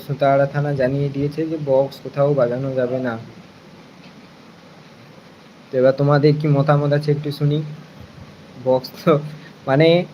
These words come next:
আজকে যে পরিস্থিতি, আজকে রাত পেরোলে কাল থেকেই সবাই যে যা বক্স আনার জন্য উদ্যোগ নিয়ে নিত, কিন্তু সেখানে না হয়ে যাওয়াতে অনেক কমিটির মন খারাপ।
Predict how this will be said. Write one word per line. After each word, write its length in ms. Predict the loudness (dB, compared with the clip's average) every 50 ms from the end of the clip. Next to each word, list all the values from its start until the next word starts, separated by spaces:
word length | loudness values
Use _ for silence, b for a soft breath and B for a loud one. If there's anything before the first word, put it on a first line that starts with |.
| -18 -20 -20 -10 -2
আজকে 880 | 2 4 4 4 4 2 -2 -10 -8 0 2 4 6 6 8 8 8 6
যে 440 | 6 4 4 4 6 6 6 4 2 2
পরিস্থিতি, 680 | 2 4 4 4 2 0 -4 -4 2 4 6 6 8 6
আজকে 800 | 4 2 2 4 6 6 4 4 0 -4 -6 0 2 4 6 6
রাত 220 | 6 6 4 4 2 0
পেরোলে 380 | -2 0 2 4 4 4 4 4
কাল 380 | 4 4 4 4 4 4 2 0
থেকেই 280 | 0 2 4 4 4
সবাই 280 | 4 2 2 2 2 2
যে 140 | 2 2 2
যা 140 | 2 2
বক্স 340 | 2 4 2 2 2 0 -2
আনার 220 | -4 -4 -4 -4 -2
জন্য 240 | -2 -2 -2 0 0
উদ্যোগ 400 | 0 0 0 0 0 0 0 0
নিয়ে 260 | 2 2 2 2 2
নিত, 180 | 0 -2 -4 -4
কিন্তু 220 | -6 -4 -4 -6 -6
সেখানে 340 | -6 -6 -4 -4 -2 -2 0
না 340 | 0 0 0 0 0 2 2
হয়ে 180 | 2 2 2
যাওয়াতে 400 | 4 4 6 6 4 4 2 0
অনেক 320 | -2 -2 -2 -4 -4 -4 -4 -2
কমিটির 300 | -2 -2 0 0 0 0
মন 200 | -2 -2 -4 -4 -6 -8
খারাপ। 180 | -8 -8 -8